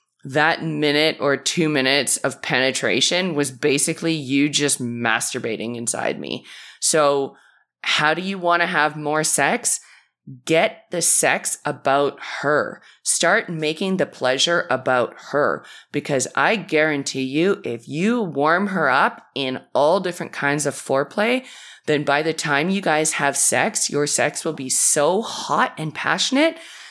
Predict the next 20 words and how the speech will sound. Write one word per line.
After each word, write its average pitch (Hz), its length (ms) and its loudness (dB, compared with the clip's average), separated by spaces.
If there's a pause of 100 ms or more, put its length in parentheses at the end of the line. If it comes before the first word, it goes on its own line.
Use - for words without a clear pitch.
(100)
that 156 140 2
you 170 100 2
guys 190 280 2
are 160 160 0
just 160 300 0
gonna 160 240 0
wanna 139 500 2 (720)
orgasm 190 580 2
together, 147 560 0
like, 123 240 0
right 170 480 0
away 135 400 -2
as 156 120 -4
soon 143 220 -2
as 143 140 -2
you - 80 -8
guys 123 220 -2
have - 200 -6
it. - 180 -16
So - 360 -2